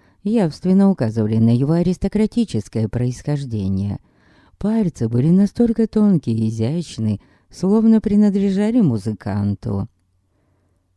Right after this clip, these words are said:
Хм. Интересно, сколько ему лет?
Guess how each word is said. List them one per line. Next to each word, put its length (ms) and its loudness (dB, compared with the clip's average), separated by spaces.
Хм. 380 4
Интересно, 640 2
сколько 400 2
ему 280 8
лет? 520 -2